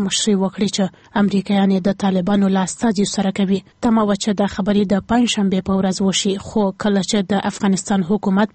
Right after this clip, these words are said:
په قطر کې د اسلامي امارت په نوم د طالبانو د دفتر له پرانیستلو سره مخالفت وکړ، د خبرې وځنډېدې. دا به په نږدې یو نیم کال کې لومړی ځل وي چې امریکایان او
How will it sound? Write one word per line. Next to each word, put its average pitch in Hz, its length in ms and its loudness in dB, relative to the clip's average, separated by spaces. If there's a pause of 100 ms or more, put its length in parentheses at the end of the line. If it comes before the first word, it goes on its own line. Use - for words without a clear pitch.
په 202 220 0
قطر 214 320 -2
کې - 560 -2
د 208 160 2
اسلامي 254 400 4
امارت 196 380 -2
په 196 120 2
نوم 185 220 0
د 185 160 0
طالبانو 226 500 2
د 202 140 0
دفتر 240 360 0 (120)
له 185 80 0 (100)
پرانیستلو 202 640 0
سره 196 180 0
مخالفت 208 560 0
وکړ، 233 260 2 (600)
د 196 160 -2
خبرې 196 340 2
وځنډېدې. 202 760 2 (600)
دا 190 100 0
به 196 140 0 (100)
په 196 160 2
نږدې 190 320 0 (140)
یو 185 180 0
نیم 269 220 4
کال 190 240 -2
کې 208 120 2 (380)
لومړی 196 300 2 (100)
ځل 240 220 2
وي 254 140 2
چې 269 280 0
امریکایان 196 520 0
او 240 60 2